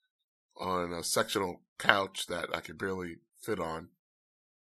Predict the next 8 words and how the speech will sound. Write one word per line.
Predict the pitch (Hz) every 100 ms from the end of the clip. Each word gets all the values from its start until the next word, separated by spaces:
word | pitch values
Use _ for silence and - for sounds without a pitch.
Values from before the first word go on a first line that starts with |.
| -
Laying | 104 107 95
down | 90 98 101 87
wise, | 73 78 85
'cause | -
I'm | 78
six-foot-five. | 76 - - - 85 90 92 82 85 - _ - - - - - - - -
So, | - 107 104 101 104 - _ _ _ _
um, | 98 101 101 98 95 92